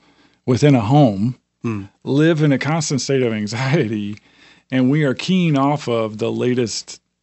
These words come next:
Speaker 1: whatever, the latest news flash, the latest gossip, the latest rumor, whatever is out there, when we are focusing ourselves on those, those events in an anxious or fearful manner, we are teaching our kids to do the same.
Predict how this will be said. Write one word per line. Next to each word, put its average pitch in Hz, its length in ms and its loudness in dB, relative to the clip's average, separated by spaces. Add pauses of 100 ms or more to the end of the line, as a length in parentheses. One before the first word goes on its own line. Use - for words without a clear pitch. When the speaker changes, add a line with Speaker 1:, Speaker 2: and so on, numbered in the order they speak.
(200)
Speaker 1:
whatever, 117 640 -2 (220)
the 117 100 -2
latest 113 340 -2
news 135 240 0
flash, 120 440 0
the 120 80 -6
latest 101 360 -8
gossip, 120 400 -2
the 113 100 -8
latest 104 540 -8 (1080)
rumor, 139 560 2 (100)
whatever 131 460 2
is 123 200 -4
out 135 220 2
there, 104 260 -4 (460)
when 135 260 4
we 190 280 6
are 135 320 2
focusing 147 840 -2
ourselves 117 600 -4
on 117 200 -2
those, 113 360 -6 (160)
those 117 340 -2
events 120 640 -4 (220)
in 123 160 0
an 120 180 -2
anxious 151 520 0
or 123 100 -2
fearful 131 460 -4
manner, 120 520 -2 (120)
we 165 260 0
are 135 160 0
teaching 151 460 -2
our 113 100 -4
kids 110 540 -6
to 123 120 -4
do 110 200 -2
the 95 80 -14
same. 98 260 -12